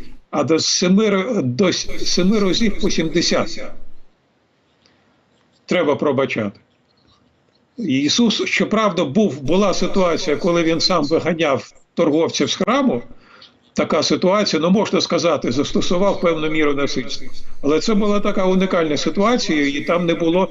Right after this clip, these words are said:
фізичного насильства, коли хтось комусь руку заламував. Все ж таки.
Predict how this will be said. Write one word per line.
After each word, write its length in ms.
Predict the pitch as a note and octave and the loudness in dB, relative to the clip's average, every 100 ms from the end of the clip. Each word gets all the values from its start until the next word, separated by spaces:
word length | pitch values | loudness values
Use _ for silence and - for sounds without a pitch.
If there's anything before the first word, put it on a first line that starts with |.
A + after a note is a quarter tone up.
| - - - | -6 -14 -2
фізичного 580 | F3 E3+ G3 - D#3+ D3+ | 0 2 0 0 0 0
насильства, 500 | D3 G#3 G#3+ - F#3 | 2 2 0 -2 0
коли 220 | D3 C#3 | 0 0
хтось 240 | - D#3+ | 0 -2
комусь 360 | - D3+ D3+ - | 0 0 0 0
руку 280 | D#3 B2+ B2 | 0 2 2
заламував. 500 | B2+ A2 G2+ G#2 A2 - _ _ - - _ | 2 2 0 -2 -6 -18 _ _ -20 -20 _
Все 220 | - D#3+ | -2 0
ж 140 | C#3 C#3 | 2 0
таки. 180 | - | -2